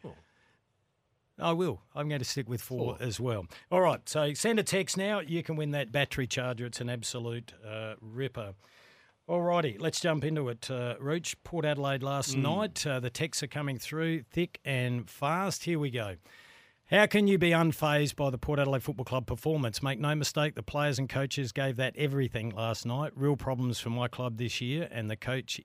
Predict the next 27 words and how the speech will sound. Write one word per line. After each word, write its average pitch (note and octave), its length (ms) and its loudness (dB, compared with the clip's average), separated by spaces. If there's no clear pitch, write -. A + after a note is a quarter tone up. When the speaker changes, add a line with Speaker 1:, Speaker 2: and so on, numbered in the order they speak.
Speaker 2:
is G#2 220 -6
number A#2 680 -2
one. G#2+ 600 -4
That's A#2+ 160 -4
from G2+ 300 -8
Brad. D#3+ 420 2
Everyone F3 840 6
into D3+ 320 -2
Kenny D3 440 -2
already, B2+ 920 0
Rooch. G2+ 240 -6
Some D3 240 -2
of D3 60 -4
the C#3 100 -2
stuff - 260 -2
that A2 80 -12
was A#2+ 140 -8
coming C#3 240 -2
through C3+ 160 -4
to A#2 80 -6
Kane C3+ 300 -4
Corns D3 400 -4
this C3 200 -6
morning, D#3+ 320 -4
it E3+ 80 -6
was F3 140 0
scathing. D3+ 760 -2